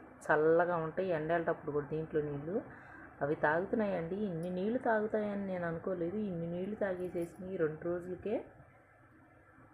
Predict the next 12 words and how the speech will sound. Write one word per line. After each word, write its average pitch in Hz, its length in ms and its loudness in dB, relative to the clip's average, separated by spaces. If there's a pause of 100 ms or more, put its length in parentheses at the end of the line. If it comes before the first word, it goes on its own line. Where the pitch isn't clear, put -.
(200)
నిన్న 165 200 -2
డబ్బాలో 170 420 2
పెట్టి 202 300 -2
వెళ్తే 190 200 2
అవి 175 140 2
తాగట్లేదు, 175 640 0
ఇందులోయే 202 600 0
తాగుతున్నాయి. 165 560 0
చల్లగా 175 720 0
ఉంటాయండి 170 600 -2
ఇందులో 165 320 -2
నీళ్ళు. 165 460 -2